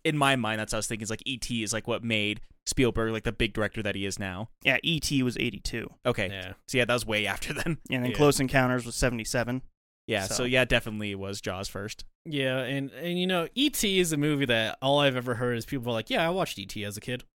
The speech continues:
Speaker 2: It's one of those movies that doesn't hold up.
Speaker 3: <laughs>
Speaker 2: It's, it's a movie that is sure is from the eighties.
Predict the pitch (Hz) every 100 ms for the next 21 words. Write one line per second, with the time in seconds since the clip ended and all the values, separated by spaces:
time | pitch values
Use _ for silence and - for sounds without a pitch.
0 | _ _ _ _ _ _ - 190 180 202
1 | 202 196 190 202 175 160 139 139 135 135
2 | 143 156 165 214 - _ _ - - -
3 | - - 147 - - 160 - 160 165 165
4 | 160 139 135 127 - 185 202 190 175 175
5 | - 185 185 208 139 143 139